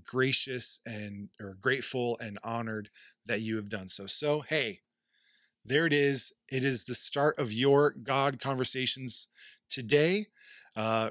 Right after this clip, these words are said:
remember, if God is the center of our life, then he should also be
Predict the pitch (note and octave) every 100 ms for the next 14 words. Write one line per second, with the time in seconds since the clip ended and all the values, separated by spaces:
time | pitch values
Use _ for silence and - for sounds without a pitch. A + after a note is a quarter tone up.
0 | - A#2 C#3+ E3 C#3+ A#2+ _ A#2 G2 G2
1 | B2 C3+ D3 D3 C3+ A#2 B2+ - C#3 D3
2 | C3+ B2 C3 C3+ C3+ A2+ - - - _
3 | _ _ _ _ _ _ _ _ _ _
4 | _ _ _ _ _ _ _ _ _ _
5 | - A2 A#2+ A#2 A2+ B2 - - B2 B2
6 | G#2 C3 C3 - A#2+ G#2 A2 G2 G2